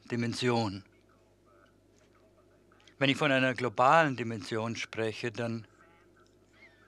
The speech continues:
meine ich nicht die Fantasien eines reibungslosen globalen Raums, eines Globalismus, o-, gekennzeichnet durch Marktfreiheit und liberale Demokratie, was die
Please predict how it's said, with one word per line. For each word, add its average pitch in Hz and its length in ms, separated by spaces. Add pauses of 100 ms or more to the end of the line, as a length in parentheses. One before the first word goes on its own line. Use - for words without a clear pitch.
(260)
meine 123 220
ich 110 100
nicht 123 320
die 113 140
Fantasien 117 960 (960)
eines 113 840 (280)
reibungslosen 120 1080 (760)
globalen 120 520
Raums, 131 580
eines 120 300
Globalismus, 123 880
o-, 135 160 (560)
gekennzeichnet 135 800
durch 113 160
Marktfreiheit 123 760
und 113 140
liberale 120 500
Demokratie, 127 800
was 123 340
die 113 260